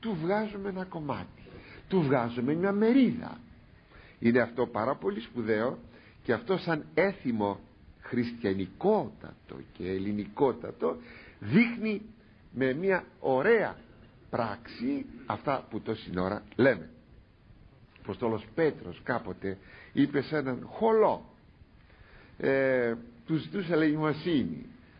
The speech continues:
Δεν είχε τίποτα μαζί του. Του λέει, "Αργύριον και χρυσίον, ούχ υπάρχει μη. Δεν έχω να σου δώσω χρήματα. Ό έχω, τούτο σοι δίδωμι. Αυτό που έχω σου δίνω".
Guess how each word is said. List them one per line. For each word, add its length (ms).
Δεν 180
είχε 200
τίποτα 400
μαζί 360
του. 160
Του 120
λέει, 200
"Αργύριον 600
και 120
χρυσίον, 600
ούχ 200
υπάρχει 720
μη. 120
Δεν 140
έχω 240
να 100
σου 200
δώσω 300
χρήματα. 680
Ό 240
έχω, 560
τούτο 380
σοι 260
δίδωμι. 840
Αυτό 320
που 160
έχω 260
σου 200
δίνω". 320